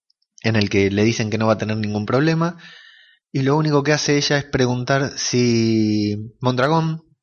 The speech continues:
eh, interpretado por Daniel Falnego, todavía trabaja en búsqueda, a lo que es la persona que la, la recibe le dice que no le suena, así que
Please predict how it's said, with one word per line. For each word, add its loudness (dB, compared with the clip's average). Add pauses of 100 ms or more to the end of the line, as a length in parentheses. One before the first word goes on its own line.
(240)
eh, -6
interpretado -2
por 2
Daniel 0
Falnego, 0
todavía 2
trabaja 0
en -4
búsqueda, 0 (920)
a 2
lo 2
que 0
es 0
la 0
persona 0
que 0
la, 0
la -2
recibe 2
le 2
dice -2
que -2
no -2
le 0
suena, -2
así -6
que -4